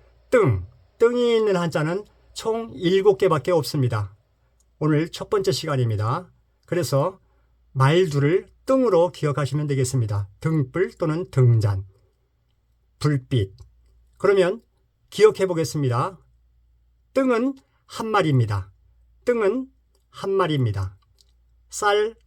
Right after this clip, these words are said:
한 말 주고 산 등잔, 등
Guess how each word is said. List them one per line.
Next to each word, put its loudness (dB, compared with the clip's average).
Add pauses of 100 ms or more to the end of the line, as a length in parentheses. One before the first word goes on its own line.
(120)
한 -10
말 2
주고 2
산 -4 (920)
등잔, 0 (880)
등 2